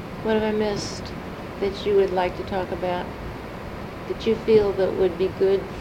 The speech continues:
for children, adults,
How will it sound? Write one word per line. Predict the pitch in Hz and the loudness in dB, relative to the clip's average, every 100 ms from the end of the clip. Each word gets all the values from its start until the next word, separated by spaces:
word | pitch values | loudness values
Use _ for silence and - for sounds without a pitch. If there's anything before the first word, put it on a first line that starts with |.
| - | -4
for | 190 180 175 180 - - - - - - - - - - - - - - - - - - - - - - - - - - - - - - - - - - - - - - | 0 2 0 -2 -6 -8 -8 -6 -6 -8 -10 -10 -10 -10 -10 -10 -10 -10 -10 -10 -10 -10 -10 -10 -10 -10 -10 -10 -10 -10 -10 -6 -6 -6 -10 -10 -10 -10 -10 -10 -10 -8
children, | - 202 190 190 196 196 | -2 2 2 2 -4 -4
adults, | - 185 180 190 190 190 - - | -2 0 2 2 2 0 -6 -8